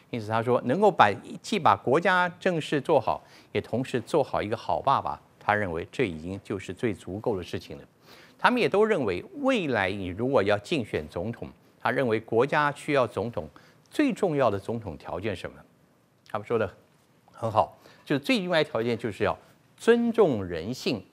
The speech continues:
同时要谦卑。哇，这句话我们好像也听过，尊重人性跟谦卑，但问题就是我们的领袖，我们的国家的政治人物究竟有没有做到呢？因此，他们两位也特别提醒：一旦进入到总统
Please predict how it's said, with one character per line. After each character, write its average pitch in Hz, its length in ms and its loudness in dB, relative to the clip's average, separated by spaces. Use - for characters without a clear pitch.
同 98 180 -12
时 - 300 -16
要 90 180 -6
谦 101 300 -6
卑。 101 200 -4
哇， 82 200 -6
这 135 120 -8
句 104 80 -6
话 98 140 -4
我 78 100 -6
们 82 120 -10
好 90 100 -4
像 87 100 -6
也 104 160 -6
听 143 320 -4
过， 107 180 0
尊 123 200 -2
重 113 220 -2
人 90 160 -4
性 110 200 -6
跟 101 120 -8
谦 107 220 -8
卑， 107 160 -4
但 143 160 -2
问 208 140 -2
题 143 100 -4
就 147 160 -4
是 123 200 -2
我 110 180 2
们 165 120 0
的 247 120 -4
领 107 300 -4
袖， 139 260 0
我 104 160 -2
们 123 100 -4
的 156 80 -2
国 110 180 -2
家 123 180 -2
的 117 80 -2
政 120 220 -6
治 95 120 -8
人 90 120 -6
物 101 240 -4
究 135 140 -4
竟 131 140 -2
有 80 140 -4
没 80 120 -6
有 107 80 0
做 113 180 -2
到 92 180 -4
呢？ 73 100 -12
因 156 120 -4
此， - 120 -8
他 190 180 2
们 254 100 0
两 110 160 2
位 104 140 2
也 92 160 -4
特 139 180 -2
别 113 120 0
提 113 220 -6
醒： 85 200 -10
一 190 160 -2
旦 214 260 2
进 170 200 -4
入 123 220 -4
到 113 160 -2
总 98 320 -4
统 82 240 -10